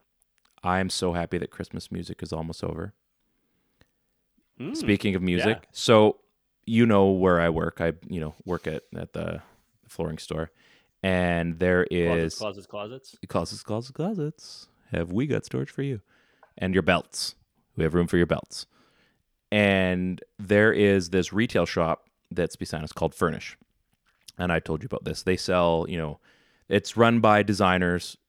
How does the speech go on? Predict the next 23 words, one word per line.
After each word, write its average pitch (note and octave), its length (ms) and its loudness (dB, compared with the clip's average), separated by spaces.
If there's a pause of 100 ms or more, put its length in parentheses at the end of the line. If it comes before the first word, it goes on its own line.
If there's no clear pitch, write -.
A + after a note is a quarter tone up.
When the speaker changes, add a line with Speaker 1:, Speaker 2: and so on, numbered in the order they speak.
(100)
Speaker 1:
Um, D#2+ 380 -2
so E2+ 140 -2
it's E2 120 -4
very E2+ 280 0
curated D#2+ 600 -6
and D#2+ 160 -8
that D#2+ 200 -10
sort E2 140 -8
of D2+ 80 -8
thing. D#2 180 -10
So - 100 -8
they've A2+ 180 2
got F#2 220 0
from A#2+ 160 -6
candles E2+ 500 0
and D#2+ 140 -8
pillows F3 540 4
and F#2 260 0 (380)
trinkets D3 500 0
for, F#2+ 560 2
you G2 100 -6
know, F2 120 -2
they've E2 200 -4